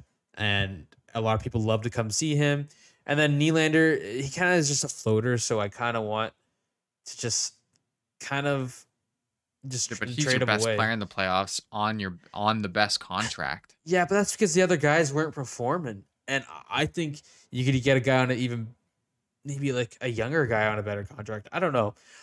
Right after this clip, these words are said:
Speaker 1: Right
Speaker 2: Like
Speaker 1: now, I'm
Speaker 2: who?
Speaker 1: do-, right now I'm doing the Leafs, like, franchise mode, <laughs> and I literally, like, reconstructed them. I got,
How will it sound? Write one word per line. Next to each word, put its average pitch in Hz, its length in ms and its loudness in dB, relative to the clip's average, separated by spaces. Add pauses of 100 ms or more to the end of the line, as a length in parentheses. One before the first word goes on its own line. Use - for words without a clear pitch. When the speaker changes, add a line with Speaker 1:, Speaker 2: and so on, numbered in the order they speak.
(100)
Speaker 1:
Right 143 100 4
Speaker 2:
Like 160 80 4
Speaker 1:
now, 175 140 6
I'm 160 120 6
Speaker 2:
who? 135 60 4
Speaker 1:
do-, 156 180 4 (120)
right 156 200 4
now 202 140 6
I'm 160 100 4
doing 156 200 4
the 143 80 4
Leafs, 131 360 4
like, 110 200 4 (320)
franchise 135 540 2
mode, 160 380 4 (180)
<laughs> - 0 - (240)
and 135 280 -8 (380)
I 120 120 2
literally, 156 520 2 (220)
like, 120 240 -2
reconstructed 117 760 -4
them. 101 200 -8
I 107 100 -2
got, 123 380 2